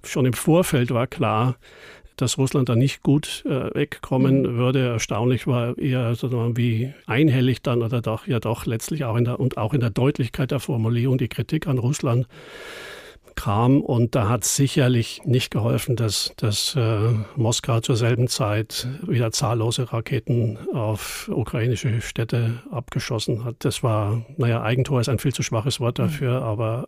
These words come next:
Speaker 1: äh, mit solchen Aktionen, mit solchen militärischen Aktionen, äh, erleichtert der Kreml natürlich auch das diplomatische Geschäft nicht.
Speaker 2: Sie hatten das im Laufe des Gesprächs, glaub ich, schon angedeutet. Russland musste ja einige herbe Rückschläge in der Ukraine einstecken, zuletzt die Rückeroberung von Cherson.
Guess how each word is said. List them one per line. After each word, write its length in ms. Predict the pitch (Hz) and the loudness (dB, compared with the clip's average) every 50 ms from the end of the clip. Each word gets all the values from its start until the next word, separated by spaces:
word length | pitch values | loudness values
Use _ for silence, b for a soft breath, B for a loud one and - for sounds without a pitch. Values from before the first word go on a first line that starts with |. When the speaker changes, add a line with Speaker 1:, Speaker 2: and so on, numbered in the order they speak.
| - 262 | -6 -6
Speaker 1:
äh, 160 | 170 - - | -6 -6 -6
mit 220 | 127 127 127 123 - | -6 -4 -4 -2 0
solchen 240 | - 131 107 - | 0 0 0 2
Aktionen, 760 | 131 107 - - - - 113 113 120 117 113 117 120 131 - - - | 0 -2 -2 -4 -4 -2 0 2 2 2 2 2 0 0 -2 -4 -6
mit 120 | 151 - | -6 -4
solchen 160 | 131 104 123 | -2 0 2
militärischen 560 | 120 110 113 113 - - 127 131 131 - 151 120 | 2 2 0 -2 -2 -2 0 0 0 0 0 -2
Aktionen, 760 | 107 - - - - 113 110 120 127 123 120 123 139 - | -2 -4 -4 -4 -2 0 0 2 2 2 2 0 0 -2
äh, 240 | - - - 127 - | -4 -4 -6 -4 -2
erleichtert 460 | 135 123 120 117 131 - - 127 - | -2 0 0 0 -2 0 -2 -2 -2
der 60 | 120 117 | -2 -4
Kreml 300 | - - 127 120 120 123 | -2 -2 0 0 0 0
natürlich 300 | 120 113 - 131 120 117 | -2 -2 -2 -2 -2 -2
auch 120 | 110 - | -4 -2
das 140 | - - - | -4 -4 -2
diplomatische 640 | - 135 - 139 113 117 117 - - - - 147 | -2 -4 -2 0 0 0 0 0 -2 -4 -6 -6
Geschäft 380 | 131 - - 139 123 - - - | -6 -6 -6 -6 -6 -6 -4 -6
nicht. 260 | 123 - - - - | -6 -6 -6 -14 -16
Speaker 2:
Sie 200 | - - - 170 | -10 -4 -2 -2
hatten 180 | 175 190 226 240 | 0 2 2 4
das 360 | 240 226 226 - - - - | 4 4 2 0 -2 -2 -4
im 200 | 180 - - 202 | -6 -2 0 0
Laufe 220 | 190 180 208 - 233 | 2 2 0 0 -2
des 140 | 226 - | -2 -2
Gesprächs, 360 | - 220 - - 214 226 226 - | -2 -6 -4 -2 -2 -2 -2 0
glaub 140 | - 196 | -2 -2
ich, 80 | 196 - | -2 0
schon 160 | - 202 202 | -2 -2 2
angedeutet. 760 | 202 214 254 269 277 - 233 233 247 262 - 294 277 247 202 | 4 4 4 4 2 2 2 0 0 0 0 -2 -2 -2 -2
Russland 320 | 233 233 - 254 240 226 | -2 -2 0 2 2 4
musste 240 | 214 233 226 - 247 | 4 2 0 2 0
ja 160 | 220 202 - | 0 2 2
einige 400 | - - 196 214 240 240 220 233 | 0 0 2 2 2 2 2 0
herbe 460 | 220 220 175 190 208 220 226 247 208 208 | 0 0 0 0 0 0 0 0 0 0
Rückschläge 540 | 302 - - - - 226 208 190 175 180 | -2 -2 -2 -4 -2 0 0 0 0 0
in 80 | 165 165 | -2 -2
der 140 | 160 156 185 | -2 -2 -4
Ukraine 520 | 185 - - 202 - 196 202 214 214 - | -6 -4 -4 -4 -2 0 0 0 0 -2
einstecken, 840 | - 185 226 240 - - 240 233 - - 254 254 269 269 269 262 - | -2 -2 -2 -2 -2 -2 -4 -6 -4 -2 0 0 2 2 2 0 0
zuletzt 480 | - - 208 196 196 208 - - - - | -2 -2 0 0 0 0 -2 -6 -6 -4
die 100 | 208 196 | -4 0
Rückeroberung 880 | 185 233 233 - 226 - - 226 226 214 214 202 202 208 208 208 208 196 | 0 -2 -2 0 -4 -2 -2 -2 -2 -2 -2 -2 -2 -2 0 0 -2 -2
von 400 | - - 196 196 196 196 202 - | -4 -4 -2 0 0 0 -2 -4
Cherson. 640 | - - 214 214 240 247 - - 262 262 277 311 | -4 -2 0 0 0 0 0 0 2 2 2 0